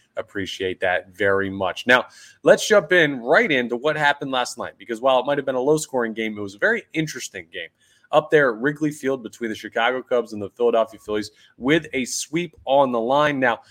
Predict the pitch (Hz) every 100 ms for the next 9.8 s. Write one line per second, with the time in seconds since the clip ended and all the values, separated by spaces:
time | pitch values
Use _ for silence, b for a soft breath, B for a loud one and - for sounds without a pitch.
0 | b - 107 123 160 156 139 139 139 113
1 | - 127 120 117 110 - 123 117 - b
2 | 117 123 131 - 131 123 - 120 120 -
3 | 127 113 101 107 117 135 127 113 120 123
4 | 120 b b 101 98 90 - 113 139 135
5 | 123 120 120 123 _ - 139 139 113 110
6 | - - 123 123 127 107 95 - 117 131
7 | 151 151 127 110 - - 123 123 131 127
8 | 117 104 127 127 - 123 117 107 - 135
9 | 143 131 123 113 117 - 98